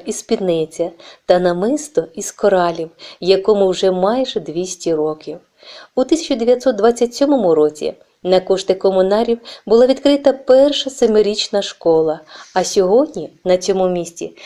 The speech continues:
під керівництвом сільського голови Шепеленко Зої Павлівни відкрито алею та парк слави,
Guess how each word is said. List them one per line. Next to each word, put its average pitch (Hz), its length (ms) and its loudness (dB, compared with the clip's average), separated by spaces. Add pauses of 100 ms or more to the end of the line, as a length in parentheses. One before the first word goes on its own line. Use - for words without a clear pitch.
(140)
під 190 140 0
керівництвом 196 540 0
сільського 196 480 0
голови 185 400 2
Шепеленко 180 640 2
Зої 170 220 0
Павлівни 208 640 -2 (320)
відкрито 269 680 0
алею 240 720 2
та 180 140 2
парк 185 440 -2
слави, 170 580 -4